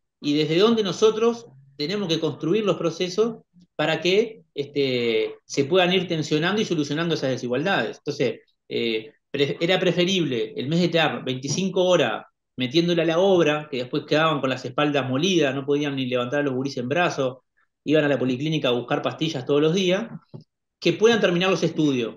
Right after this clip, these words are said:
¿sí? O que puedan avanzar lo más que puedan en los estudios, o que puedan formarse para el trabajo, ¿sí? Este, o que puedan avanzar con, con lo que es la salud bucal. Entonces, eh,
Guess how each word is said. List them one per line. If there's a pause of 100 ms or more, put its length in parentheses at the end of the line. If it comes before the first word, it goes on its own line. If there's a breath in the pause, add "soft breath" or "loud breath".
(160)
¿sí?
O
que
puedan
avanzar
lo
más
que
puedan
en
los
estudios, (480)
o
que
puedan
formarse
para
el
trabajo, (300)
¿sí? (240 loud breath)
Este,
o
que
puedan
avanzar
con,
con
lo
que
es
la
salud
bucal. (520)
Entonces, (140)
eh,